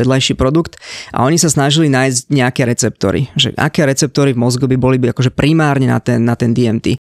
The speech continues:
No a oni vedia, že D M T sa viaže vlastne na serotoninové receptory, nie? Že proste D M T sa podobá na serotonín, takže sa viaže na serotonín. No a oni zistili, keď to skrátim, že vlastne v neurónových bunkách bežne my vnímame serotoninové receptory ako receptory, ktoré sú na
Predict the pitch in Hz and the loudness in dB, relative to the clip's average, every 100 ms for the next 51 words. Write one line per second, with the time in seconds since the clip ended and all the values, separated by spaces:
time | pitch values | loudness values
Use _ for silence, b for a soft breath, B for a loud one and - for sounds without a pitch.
0 | _ - 117 165 156 151 165 147 127 143 | _ -2 0 2 2 2 2 2 2 0
1 | 139 139 143 127 127 120 120 - 135 - | 0 0 2 2 0 0 0 0 0 2
2 | 123 120 123 113 107 107 - - - 135 | 0 0 0 0 2 0 -2 -4 -2 0
3 | 120 113 131 117 - 117 131 127 120 123 | 2 0 -2 -2 -2 0 0 2 2 0
4 | 117 - - 117 120 123 123 117 - 139 | -2 -4 -4 -2 0 0 0 0 2 0
5 | 135 139 127 120 123 131 117 123 127 - | 0 0 0 0 0 0 0 2 0 0
6 | 107 127 151 170 185 _ - 135 127 160 | 0 0 0 0 0 _ -2 0 2 2
7 | 190 170 _ 127 147 - 175 151 147 - | 0 -2 _ 0 2 2 0 0 -2 0
8 | - 131 127 139 156 143 123 120 - 151 | 0 0 0 0 2 2 2 0 2 2
9 | 135 117 123 120 120 131 147 151 135 110 | 0 0 0 2 2 2 2 0 0 0
10 | 117 127 156 160 147 - 117 127 139 143 | -2 0 0 0 -2 -4 0 2 2 2
11 | 139 131 120 131 135 131 123 135 131 127 | 2 2 2 2 2 2 2 2 0 2
12 | 131 127 120 - 127 - 127 127 - 123 | 2 2 0 0 -2 0 0 0 0 0
13 | - - 131 123 - 123 127 139 135 127 | -2 -2 0 0 0 0 2 2 0 0